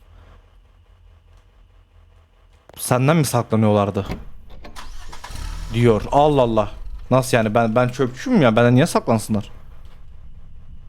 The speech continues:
Yayın saati kaç?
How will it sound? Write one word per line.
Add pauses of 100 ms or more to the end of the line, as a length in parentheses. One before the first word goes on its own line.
(2250)
Yayın
saati
kaç?